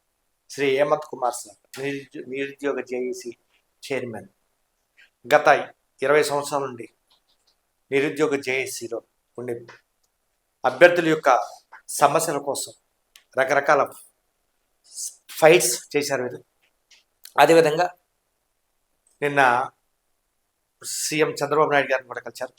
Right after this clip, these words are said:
ఈ ఇష్యూస్ మీద. మరి so ఈ దీని మీద మీకు మీ ముందుకు తీసుకొస్తున్నాను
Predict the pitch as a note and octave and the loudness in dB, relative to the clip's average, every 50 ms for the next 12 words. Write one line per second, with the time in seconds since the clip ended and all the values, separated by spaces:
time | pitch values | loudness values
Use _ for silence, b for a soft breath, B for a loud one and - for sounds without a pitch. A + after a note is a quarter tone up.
0 | _ _ _ _ - C3 A#2+ A#2+ A#2+ A#2 A#2+ - D#3+ C3+ - - - C3 A#2+ - | _ _ _ _ -14 -12 -10 -10 -8 -8 -6 -6 -6 -8 -8 -10 -12 -14 -14 -14
1 | - - _ _ _ _ _ _ _ _ _ _ _ _ _ _ _ _ _ _ | -16 -20 _ _ _ _ _ _ _ _ _ _ _ _ _ _ _ _ _ _
2 | _ _ _ _ _ _ _ - - - _ _ - - _ - _ C3 C3 C3 | _ _ _ _ _ _ _ -20 -20 -20 _ _ -20 -20 _ -16 _ -4 -2 -2
3 | C3 A#2 A2 - - - _ _ _ _ _ _ _ _ _ _ _ _ _ _ | -2 -2 -4 -8 -12 -18 _ _ _ _ _ _ _ _ _ _ _ _ _ _
4 | _ _ _ _ _ _ _ _ _ _ _ _ _ - - _ - - - - | _ _ _ _ _ _ _ _ _ _ _ _ _ -20 -20 _ -14 -10 -2 2
5 | G3+ G#3+ A3+ B3 B3+ B3+ B3+ - - _ _ _ _ _ _ _ _ _ _ _ | 6 8 10 10 10 8 6 0 -6 _ _ _ _ _ _ _ _ _ _ _
6 | _ _ _ _ _ _ _ _ _ _ _ _ - D#3 E3 F3 F3 - D#3 E3+ | _ _ _ _ _ _ _ _ _ _ _ _ -10 -4 -2 -2 0 0 2 0
7 | E3 E3 E3 E3 E3 D#3 - D3 C#3 - C#3 C3 B2+ C#3 D3 C#3+ C3+ - D3 D3+ | 2 2 2 2 2 0 -2 -4 -8 -8 -8 -10 -8 -6 -8 -8 -6 -8 -8 -10
8 | D#3 D3 - D3 C3+ - - C3+ - - C#3+ C3 B2+ B2+ B2 B2 | -10 -10 -12 -12 -10 -10 -10 -10 -10 -10 -8 -8 -8 -6 -6 -8